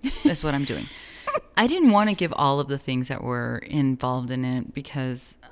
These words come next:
Speaker 1: like, f-, in my mind, it's like, I'm releasing that energy, but I wanna keep some of those pieces to myself of what went on.
Speaker 2: Mm-hmm.
Speaker 1: Um, and then there was homework that was involved, uh, after and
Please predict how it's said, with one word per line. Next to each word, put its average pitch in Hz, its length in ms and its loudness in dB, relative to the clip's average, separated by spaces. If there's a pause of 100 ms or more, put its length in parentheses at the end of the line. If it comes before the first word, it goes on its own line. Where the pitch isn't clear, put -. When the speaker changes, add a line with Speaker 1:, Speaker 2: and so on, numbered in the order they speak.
(200)
Speaker 1:
like, 143 300 -4
f-, - 200 -18
in 170 160 0
my 147 160 4
mind, 135 400 0
it's - 160 -12
like, 123 260 -8 (460)
I'm 143 140 0
releasing 135 440 0
that 123 180 -6
energy, 180 480 -4
but 165 220 -8
I 139 160 -2
wanna 131 320 -2
keep - 340 -12
some 131 240 -2
of 127 80 -6
those 117 200 -8
pieces - 480 -10
to - 120 -8
myself 127 640 -6
of - 160 -14
what - 180 -6
went 170 180 -6
on. 180 300 -6 (100)
Speaker 2:
Mm-hmm. 180 520 -4
Speaker 1:
Um, 143 480 0 (160)
and 170 160 2
then 160 120 2
there 139 100 0
was 135 120 -4
homework 123 640 -6 (500)
that 156 180 -6
was 139 160 -6
involved, 131 720 -6 (280)
uh, - 320 -8
after 123 720 -6
and 127 520 -2